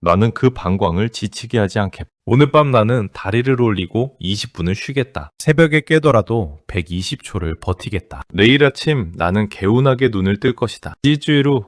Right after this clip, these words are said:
나는 밤새 숙면하는 새로운 나를 만날 것이다. 나는 늙어가는 것이 아니라 익어가는 것이다. 숙면하는 밤은 아직 오지 않은 것이 아니라 오늘 밤 시작되는 것이다.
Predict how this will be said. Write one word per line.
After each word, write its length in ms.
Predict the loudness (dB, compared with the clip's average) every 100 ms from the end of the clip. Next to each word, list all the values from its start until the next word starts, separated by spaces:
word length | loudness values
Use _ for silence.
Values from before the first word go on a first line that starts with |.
| -2
나는 300 | 2 2 0
밤새 420 | -4 -6 -4 -4
숙면하는 800 | -4 -4 -2 -2 -2 -4 -6 -10
새로운 500 | -10 -4 -2 0 0
나를 380 | -2 -2 -6 -8
만날 360 | -10 -6 -4
것이다. 400 | -4 -8 -12 -18 -20 -2
나는 320 | 2 4 4
늙어가는 560 | 4 6 4 4 2 2
것이 240 | 0 0
아니라 480 | -2 -2 -2 -2 -6 _ -8
익어가는 580 | -2 2 4 4 2 0
것이다. 300 | -4 -8 -16 _
숙면하는 680 | -2 2 4 4 4 2
밤은 460 | 0 0 0 -2 -6
아직 400 | -10 -8 -6 -6
오지 280 | -4 -2 0
않은 220 | 0 0 -2
것이 240 | -4 -4
아니라 460 | -4 -2 -2 -2 -8
오늘 400 | -8 -2 2 2
밤 220 | 2 0 0
시작되는 640 | -6 -6 -6 -2 -2 -2
것이다. 380 | -4 -8 -12